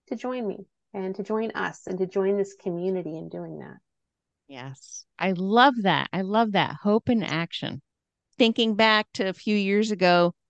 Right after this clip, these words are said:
Speaker 2: maybe there was, like, one thing we were, were on the horizon. This is five things we've just shared. And, and the,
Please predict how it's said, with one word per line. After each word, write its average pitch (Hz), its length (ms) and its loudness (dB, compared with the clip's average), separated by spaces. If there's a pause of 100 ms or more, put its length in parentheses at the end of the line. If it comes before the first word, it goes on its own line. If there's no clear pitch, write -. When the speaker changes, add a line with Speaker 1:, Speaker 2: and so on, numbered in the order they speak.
(100)
Speaker 2:
maybe 190 560 0
there 180 100 -2
was, 180 140 0
like, 180 180 -4
one 180 300 -2
thing 156 260 0
we 151 300 2
were, 160 220 -8
were 156 180 -8
on 165 140 -2
the 151 60 -2
horizon. 143 600 -6 (460)
This 247 180 -10
is 240 280 -8
five 233 360 -4
things 196 440 -2
we've 170 240 -4
just 180 280 -2
shared. 185 580 0 (320)
And, 247 160 6
and 226 400 6
the, 196 160 4